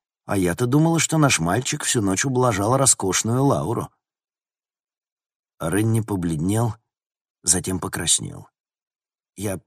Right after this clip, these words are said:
просто плохо себя чувствую». «Если соберёшься поблевать, дружок, делай это в другую сторону.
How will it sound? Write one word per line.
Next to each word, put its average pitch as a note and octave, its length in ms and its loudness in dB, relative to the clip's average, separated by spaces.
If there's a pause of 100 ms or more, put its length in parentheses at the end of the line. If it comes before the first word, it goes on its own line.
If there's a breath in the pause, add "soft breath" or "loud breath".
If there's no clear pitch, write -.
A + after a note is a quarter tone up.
(220)
просто F#2+ 320 -6
плохо A2 240 -4
себя G2+ 220 0
чувствую». C2+ 600 -4 (1600)
«Если A2+ 320 2
соберёшься C3+ 560 4
поблевать, A#2 500 4
дружок, D3 400 4
делай F#2+ 300 2
это B2 100 -4
в C3+ 80 -6
другую C3+ 320 2
сторону. D2 540 -2